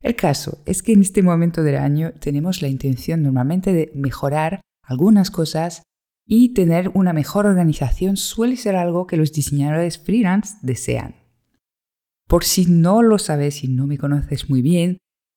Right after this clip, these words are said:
me presento, me llamo Noé y soy una flipada de la organización. La verdad que me recreo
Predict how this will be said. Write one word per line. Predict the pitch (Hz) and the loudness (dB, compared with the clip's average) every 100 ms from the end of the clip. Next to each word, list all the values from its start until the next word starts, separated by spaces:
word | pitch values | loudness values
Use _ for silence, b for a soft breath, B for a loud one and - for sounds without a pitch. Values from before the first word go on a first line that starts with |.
| _ _ - | _ _ -8
me | 117 - 123 | -2 0 0
presento, | 120 170 208 190 185 | 2 0 2 0 2
me | 185 175 | -2 0
llamo | 160 165 | 0 2
Noé | 156 160 160 | 2 0 -2
y | - | -4
soy | 165 160 156 | -2 -2 0
una | 160 143 | 0 0
flipada | - 131 - - 147 151 147 - | -4 -8 -8 -6 -2 0 -2 -4
de | 143 151 | -2 2
la | |
organización. | 156 151 156 156 123 - 139 113 117 - | 2 2 2 0 -2 -2 0 0 -4 -6
La | 139 131 | -8 -6
verdad | 131 156 | -2 -2
que | 147 - 147 | -2 -2 0
me | 139 131 | 0 -2
recreo | - 123 - 156 170 135 | -4 -6 -4 -2 0 -2